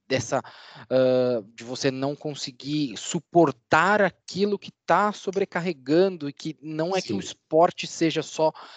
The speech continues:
Speaker 1: a diversão, igual a gente sempre fala, né? Que o esporte é a diversão, o esporte é a alegria. Mas, na verdade, o esporte é a pressão pelo melhor resultado e, e você sempre se cobrar ao máximo. Então,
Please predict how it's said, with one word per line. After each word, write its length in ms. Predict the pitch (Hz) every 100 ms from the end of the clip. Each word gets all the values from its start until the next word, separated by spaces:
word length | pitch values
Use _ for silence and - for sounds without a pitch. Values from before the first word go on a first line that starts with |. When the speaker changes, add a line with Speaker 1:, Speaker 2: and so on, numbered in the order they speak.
| - 147
Speaker 1:
a 80 | 131
diversão, 680 | 139 143 156 135 - 160 165 - -
igual 180 | 139
a 40 | 143
gente 240 | 143 135
sempre 320 | - 143 -
fala, 440 | 131 - 127 131 110
né? 160 | 107
Que 100 | 104
o 20 | 107
esporte 500 | - 120 135 131 135
é 40 |
a 40 |
diversão, 600 | 123 117 120 - 127 127
o 40 | 120
esporte 540 | 113 - 117 113 -
é 20 |
a 20 | 120
alegria. 520 | 123 117 123 120 104 - - - 147
Mas, 100 | 120
na 80 | 127
verdade, 340 | 123 139 143
o 40 |
esporte 420 | 156 - 160 160 190
é 20 |
a 20 |
pressão 600 | - 233 - - 202 247
pelo 220 | - 233
melhor 320 | 226 202 196
resultado 760 | 208 220 226 - 180 214 202 180
e, 240 | 175 160
e 40 | 156
você 240 | 160 160
sempre 320 | 165 196 214
se 120 | - -
cobrar 360 | - 180 160
ao 140 | 175 185
máximo. 580 | 156 151 180 170 139 113 - - - - -
Então, 320 | 127 151